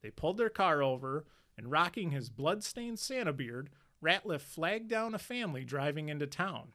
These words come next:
The pistols came out, and the family promptly exited their vehicle.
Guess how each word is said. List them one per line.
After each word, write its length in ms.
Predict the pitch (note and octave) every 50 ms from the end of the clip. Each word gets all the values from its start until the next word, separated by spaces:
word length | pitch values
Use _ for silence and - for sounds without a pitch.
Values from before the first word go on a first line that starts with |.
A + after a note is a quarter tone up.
| _ _ _ _ _ _ _ - -
The 100 | - -
pistols 500 | - - F#3 F#3+ - - G3+ E3+ - -
came 260 | - G3 G3 F#3 F3+
out, 240 | F3+ F#3+ A3 A#3 -
and 160 | F3+ C#3 B2
the 80 | B2 A#2+
family 460 | - - - D#3+ F3 G3 G3 G3 G3
promptly 540 | F3+ - - E3 D3+ E3 F3 E3+ F3 D3+ C#3
exited 400 | C#3+ C#3+ - - D#3+ D#3+ D3+ D3
their 160 | D#3+ D#3 D3
vehicle. 540 | C#3 C3 A2+ G#2+ - - - B2 A2 -